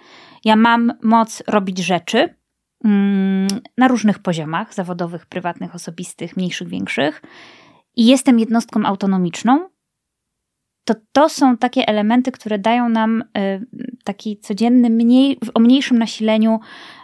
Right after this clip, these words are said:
e, długofalowy, mm, poziom, e, szczęścia. Poza tym, no, możemy mieć szczęście albo odczuwać szczęście. Tak? M-, mieć szczęście, no to mieć, e, nie wiem, większy, e,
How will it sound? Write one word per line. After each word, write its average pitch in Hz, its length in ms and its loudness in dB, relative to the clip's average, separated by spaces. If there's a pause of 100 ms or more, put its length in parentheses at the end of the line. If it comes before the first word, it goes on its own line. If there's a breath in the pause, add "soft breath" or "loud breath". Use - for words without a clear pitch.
e, 196 460 0
długofalowy, 208 1300 -2
mm, 185 680 -4
poziom, 185 760 -4 (160)
e, 185 340 -8
szczęścia. 160 640 -6 (420 loud breath)
Poza 226 220 -2
tym, 240 340 0 (260)
no, 226 160 2
możemy 240 360 2
mieć 240 260 0
szczęście 233 640 0 (600 soft breath)
albo 226 760 0
odczuwać 214 460 0
szczęście. - 460 -10 (580 loud breath)
Tak? 277 300 0
M-, 233 440 0
mieć 240 220 0
szczęście, 240 440 -2
no 226 100 0
to 214 300 -2
mieć, 214 420 -6
e, 202 220 -4
nie 202 140 -4
wiem, 175 300 -8 (160)
większy, 214 720 0 (380 loud breath)
e, 196 260 -2